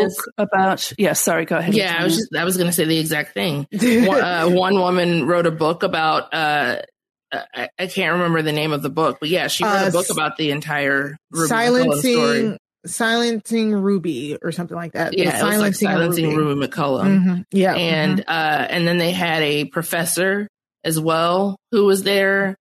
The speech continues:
Speaker 3: Yes.
Speaker 2: Um,
Speaker 3: Uh-huh.
Speaker 2: who knew the area well and to, could discuss it. And then I'm not sure what the older black gentleman's, uh,
Speaker 3: He
Speaker 2: uh, I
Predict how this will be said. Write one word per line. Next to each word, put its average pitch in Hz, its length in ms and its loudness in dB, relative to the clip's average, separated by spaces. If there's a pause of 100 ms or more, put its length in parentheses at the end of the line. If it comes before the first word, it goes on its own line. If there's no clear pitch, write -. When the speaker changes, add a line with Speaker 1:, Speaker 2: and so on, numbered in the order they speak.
Speaker 3:
Yes. 185 340 2
Speaker 2:
Um, 165 360 0 (120)
Speaker 3:
Uh-huh. 180 260 2 (480)
Speaker 2:
who 190 220 4
knew 180 240 4
the 175 180 0
area 170 380 2
well 165 340 2
and 170 220 2
to, 214 120 0
could 196 220 -2
discuss 180 460 -2
it. 180 160 2
And 170 160 2
then 170 160 0
I'm 240 180 0
not 349 180 0
sure 220 400 0
what 196 300 0
the 180 180 0
older 180 400 2
black 170 300 -2
gentleman's, 190 640 0 (420)
uh, 160 400 -2 (680)
Speaker 3:
He 269 240 2
Speaker 2:
uh, 285 40 4
I 285 140 4